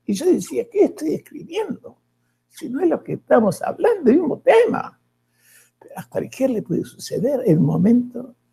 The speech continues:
que puede ser momento por estados emocionales que podemos pasar en la vida, influye en nuestra actividad. Influye muchísimo.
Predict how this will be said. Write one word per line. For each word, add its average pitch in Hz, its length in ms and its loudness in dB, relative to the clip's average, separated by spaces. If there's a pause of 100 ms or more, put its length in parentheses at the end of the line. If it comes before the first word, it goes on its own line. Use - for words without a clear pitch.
(320)
que - 100 -2
puede 220 260 4
ser 180 280 2
momento 185 500 4
por - 220 -8
estados 175 440 4
emocionales 196 680 2
que - 100 -8
podemos 190 340 4
pasar - 340 0
en 185 60 0
la 156 100 4
vida, 254 440 4 (180)
influye 262 960 2
en 156 180 2
nuestra 156 380 4
actividad. - 720 -2 (560)
Influye 359 720 -2
muchísimo. - 880 -12